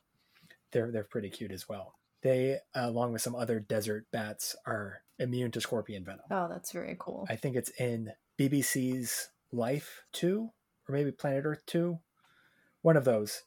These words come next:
Speaker 1: There is an extended sequence of a desert long-eared bat hunting a scorpion. And they
Speaker 2: I think I
Speaker 1: actually hunt
Speaker 2: remember
Speaker 1: them on the
Speaker 2: watching that.
Speaker 1: ground.
Speaker 2: Yeah.
Speaker 1: It's pretty intense.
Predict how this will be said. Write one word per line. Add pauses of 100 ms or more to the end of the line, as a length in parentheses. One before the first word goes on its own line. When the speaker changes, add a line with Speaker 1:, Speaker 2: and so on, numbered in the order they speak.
(100)
Speaker 1:
There
is
an
extended
sequence
of
a
desert (280)
long-eared
bat (400)
hunting (120)
a
scorpion. (460)
And
they
Speaker 2:
I
think
I
Speaker 1:
actually
hunt
Speaker 2:
remember
Speaker 1:
them
on (140)
the
Speaker 2:
watching
that.
Speaker 1:
ground. (440)
Speaker 2:
Yeah.
Speaker 1:
It's
pretty
intense.